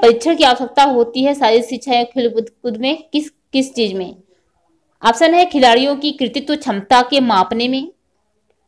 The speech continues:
कुशलता की परख करके विकसित करने में, प्रतियोगिताओं की भावनाओं के विकास में।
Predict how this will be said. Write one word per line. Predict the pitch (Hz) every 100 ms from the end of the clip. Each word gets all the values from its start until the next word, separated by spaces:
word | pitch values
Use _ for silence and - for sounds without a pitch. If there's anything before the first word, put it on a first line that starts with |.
| _ _ _ _ _ _ _ -
कुशलता | 262 254 247 285
की | 294 302
परख | - 262 302 -
करके | 262 254 277 269 269 -
विकसित | 202 240 233 302 -
करने | 294 302
में, | 302 339 480 _ _ _ _ _ _ _ -
प्रतियोगिताओं | 262 277 262 262 254 277
की | 294
भावनाओं | 220 220 220 233
के | 247 269
विकास | 208 208 196 220 254 -
में। | 302 359